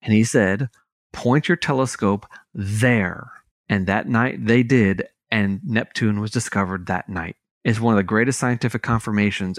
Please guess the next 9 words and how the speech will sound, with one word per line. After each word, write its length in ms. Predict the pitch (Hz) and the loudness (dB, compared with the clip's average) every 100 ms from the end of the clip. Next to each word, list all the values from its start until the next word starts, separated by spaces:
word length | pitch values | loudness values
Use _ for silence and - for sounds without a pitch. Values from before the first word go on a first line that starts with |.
| - | -4
ever 240 | 113 107 | -2 0
made. 320 | 101 90 - - - | 0 -2 -6 -12 -2
They, 400 | 104 104 110 120 - | 2 2 2 -2 2
they 140 | 110 - | 0 0
literally 380 | 143 139 120 110 | 0 2 2 0
found 320 | - 117 113 | 0 -2 0
an 80 | 104 | 0
invisible 580 | 98 95 120 131 135 120 | 0 0 0 2 -2 -4
planet 600 | - - 113 101 87 | -4 0 2 2 -2